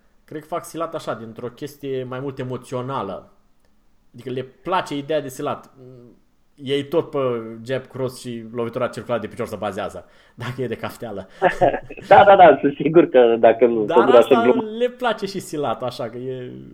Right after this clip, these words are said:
Speaker 2: Da, asta zici cum e, mai câteodată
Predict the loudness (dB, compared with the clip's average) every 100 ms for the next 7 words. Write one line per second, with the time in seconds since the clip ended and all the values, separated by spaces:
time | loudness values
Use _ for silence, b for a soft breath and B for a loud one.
0 | -20 _ _ -20 _ _ _ 4 6 8
1 | 6 4 0 -2 -2 2 6 6 4 -4
2 | -8 -6 0 4 4 4 4 6 6